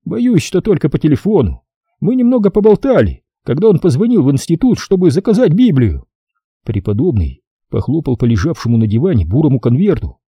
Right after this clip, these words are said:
«Это она и есть. Не желаете ли взглянуть? Это наше лучшее издание.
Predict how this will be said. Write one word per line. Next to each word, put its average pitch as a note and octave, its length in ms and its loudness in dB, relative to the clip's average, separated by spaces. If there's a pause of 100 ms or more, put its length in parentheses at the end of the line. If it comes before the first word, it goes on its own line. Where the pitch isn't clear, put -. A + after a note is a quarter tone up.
(300)
«Это G#2+ 400 0
она A2+ 160 2
и A2 60 0
есть. D#3+ 420 -2 (460)
Не D3 260 -2
желаете G3 400 0
ли D#3 100 2
взглянуть? E3 600 0 (280)
Это A3 220 -6
наше A#3+ 240 0
лучшее A3+ 380 2
издание. F3 580 2